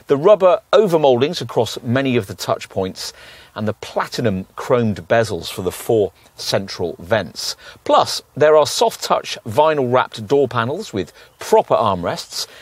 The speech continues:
and full leather upholstery for the Overland and Rubicon models, as well as heat for the steering wheel and for seats that feature standard lumbar support. It's all slightly undermined, though, by the polystyrene type finish that decorates the inside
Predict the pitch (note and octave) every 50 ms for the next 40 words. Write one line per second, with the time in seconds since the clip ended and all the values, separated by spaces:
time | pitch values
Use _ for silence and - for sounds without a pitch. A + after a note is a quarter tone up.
0 | - - - E3+ D#3 - - - B3 B3+ A#3 G3 - - D#3 E3+ E3+ D3 C#3+ -
1 | C3+ C3+ - A#2+ A#2+ C3+ C3 A#2 - - G#2 F2 - - G2 F#2 F#2 - A2+ A2+
2 | B2 A2 G#2+ G#2 G2 F#2 F#2 F2+ F2+ - - G2+ F#2+ F#2 F#2 F#2 - G2+ F#2 F2
3 | G#2+ A2+ G2 G#2 F#2+ - G2 F#2 F2 F2 E2+ E2 E2 F#2 G#2 A#2+ - - - -
4 | - - - C#3+ B2+ F3+ F3+ F3+ - - - G#3+ G3+ - - - D#3+ D#3 - -
5 | - G3+ F#3+ F#3 D#3+ B2+ G#2+ G2 G2 A2 C3+ C3+ _ _ _ _ _ - E3+ F3
6 | F3+ E3 - - - - - F3+ F3 - - - - - - - - - _ -
7 | B2 A#2 - - D#3 C#3+ B2+ - C3 A#2 - - B2+ B2 A#2 A2 G#2+ F#2+ - -
8 | G#2+ G#2+ G#2 G2+ F#2 F2+ E2+ - - - - - F#2+ D#2 A#1 G1+ - - _ _
9 | _ _ _ - - - B3 C4 B3+ A3 - - - - - - - - - -
10 | - - - - G#3 G3+ A3 - - B2+ A#2 G#2+ G2 F2+ F2 E2+ F2+ F#2 F#2 F2+
11 | E2 D#2 - C2+ C#2+ F2 F#2 F2+ G#2+ G#2 G#2 G#2 G2+ A2 A2 - - - F#3 F3+
12 | D3+ B2+ - - E3+ E3 D#3+ D3 C#3 C3 B2 A2+ - C3 A#2 G#2 - - - A2+
13 | G#2+ A2 A2 - - - - - - _ _ - A2 - - C#3 B2 A#2+ - B2+
14 | A#2+ G#2+ G#2 G#2+ - - A2+ G#2+ A2+ A2 G#2+ - - A#2+ G#2+ G2 G2+ F#2+ -